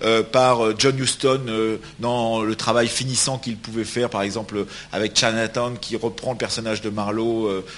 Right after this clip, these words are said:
dans la figure de, de Jack Nicholson relativement jeune, euh, dans Chinatown, euh, ou encore, euh, ça a été repris par Elliot Gould dans Le Privé, euh, ça a été repris dans toutes ces années-là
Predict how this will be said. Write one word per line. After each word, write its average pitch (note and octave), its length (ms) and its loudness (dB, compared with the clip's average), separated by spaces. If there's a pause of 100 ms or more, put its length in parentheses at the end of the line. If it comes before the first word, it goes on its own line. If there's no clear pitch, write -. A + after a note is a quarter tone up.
(140)
dans G#2+ 220 -2
la A2 120 4
figure G#2+ 440 -4
de, G2 460 0
de G#2+ 180 0
Jack A2+ 220 0
Nicholson A2+ 480 -2
relativement A2 500 -2
jeune, F3 420 0
euh, A2+ 120 -2
dans G#2 160 -6
Chinatown, C3+ 640 -4 (340)
euh, A#2+ 440 2
ou C#3 160 2
encore, D3+ 580 6
euh, A2+ 220 4 (160)
ça - 160 0
a - 20 2
été A#2 160 2
repris A#2 360 2
par A2 200 6
Elliot A#2 200 4
Gould A#2+ 440 2
dans G#2 180 -2
Le G#2+ 100 0
Privé, D#3 580 2 (260)
euh, A2 240 2
ça A#2+ 140 2
a - 20 4
été A#2+ 140 -2
repris D3 240 -4
dans A#2+ 120 -2
toutes D#3 200 -8
ces B2+ 260 -2
années-là C#3 480 0